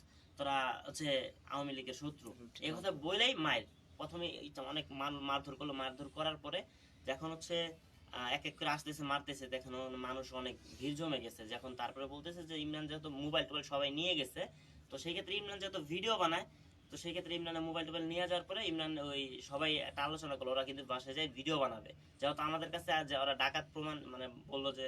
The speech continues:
Speaker 1: আমরা
Speaker 2: আচ্ছা, না,
Speaker 1: ডাকাত
Speaker 2: আমি একটু জানতে চাইছি, এই ঘটনায় যাচ্ছি আসলে। ইমরান তো প্রথম ওইখানে যায় না। আসলে আপনাদের মারার পরে আপনাদের, আপনার সঙ্গে সঙ্গে কি ইমরানকে ফোন দিয়েছেন
Speaker 1: না,
Speaker 2: বাঁচার
Speaker 1: আমাদের
Speaker 2: জন্য?
Speaker 1: প্রায় পাঁচ সাত মিনিট মনে হয় আমাদের মা-, মানে আটকায় নিয়ে মারধর করছে, থাপড়া-, থাপ-, থাপড়াইছে। থাপড়ানোর
Speaker 2: হ্যাঁ।
Speaker 1: পরে,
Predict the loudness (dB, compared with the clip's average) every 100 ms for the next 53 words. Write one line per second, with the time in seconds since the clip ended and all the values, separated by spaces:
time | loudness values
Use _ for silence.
0 | -2 -2 4 8 10 12 10 8 6 8
1 | 8 8 2 8 8 8 4 4 6 6
2 | 8 8 10 8 4 2 -2 0 4 8
3 | 8 8 2 2 2 2 4 4 6 6
4 | 6 4 6 6 6 4 6 8 8 6
5 | 8 6 4 0 -2 -4 -14 -18 -16 2
6 | 2 8 12 12 10 0 0 4 6 6
7 | 6 4 4 4 4 2 2 0 0 0
8 | 0 4 6 8 12 12 12 6 6 8
9 | 8 6 0 -10 -2 2 2 0 -4 -2
10 | -2 -2 -2 0 0 -2 -4 -6 -6 -4
11 | 0 0 0 0 2 2 2 2 -4 -8
12 | -8 -6 -4 -4 -6 -10 -8 2 2 2
13 | -2 -2 2 4 2 0 -4 -2 0